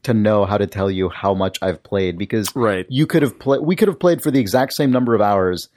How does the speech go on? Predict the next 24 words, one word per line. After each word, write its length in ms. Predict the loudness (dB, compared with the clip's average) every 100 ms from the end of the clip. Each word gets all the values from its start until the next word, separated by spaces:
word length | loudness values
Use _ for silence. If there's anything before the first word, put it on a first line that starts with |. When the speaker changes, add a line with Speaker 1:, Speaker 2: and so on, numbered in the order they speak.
| _ _ _ _
Speaker 1:
and 360 | -4 -2 -2 -2
one 180 | 0 2
of 80 | 0
us 140 | -2
could 160 | -4 -6
have 80 | -6
seen 560 | -6 -4 -4 -4 -8 _ _ _ -16 -2
five 220 | 0 0
percent 260 | -4 -4 -4
of 40 |
the 80 | -4
game, 220 | -4 -4
and 80 | -2
one 100 | -4
of 80 | -4
us 80 |
could 120 | -6 -8
have 80 | -6
seen 240 | -8 -6
one 300 | -4 -4 -4
percent 320 | -8 -8 -6
of 60 | -6
the 60 | -8
game. 400 | -8 -8 -10